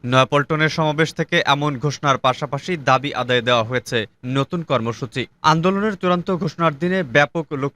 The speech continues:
সমাগমে উজ্জীবিত দলটির সব স্তরের নেতাকর্মীরা। আগামীতে রাজপথে কর্মসূচিতে এটার ইতিবাচক প্রভাব পড়বে বলে মনে করছেন দলটির নীতি নির্ধারকেরা। তারা মনে করেন, এক দফা ঘোষণার শুরুতে ব্যাপক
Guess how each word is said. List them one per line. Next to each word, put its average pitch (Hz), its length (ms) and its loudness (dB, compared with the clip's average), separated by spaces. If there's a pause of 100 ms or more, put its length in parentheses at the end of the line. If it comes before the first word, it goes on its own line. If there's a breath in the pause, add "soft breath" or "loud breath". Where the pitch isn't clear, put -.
সমাগমে 135 380 -2 (120)
উজ্জীবিত 131 380 -4 (140)
দলটির 120 300 -2 (280)
সব 151 140 2 (120)
স্তরের 127 300 0 (100)
নেতাকর্মীরা। 117 640 -2 (260)
আগামীতে 131 340 0
রাজপথে 135 540 -2 (140)
কর্মসূচিতে 147 640 -2 (200)
এটার 131 240 2 (280)
ইতিবাচক 156 460 0 (100)
প্রভাব 139 320 0
পড়বে 131 300 -2
বলে 123 220 0
মনে 127 200 -4
করছেন 165 260 -4 (100)
দলটির 120 340 0 (200)
নীতি 143 260 0
নির্ধারকেরা। 120 520 0 (220)
তারা 175 220 6
মনে 180 180 0
করেন, 214 240 0
এক 175 200 0
দফা 185 200 2 (100)
ঘোষণার 160 340 -2
শুরুতে 151 260 -2 (120)
ব্যাপক 156 260 2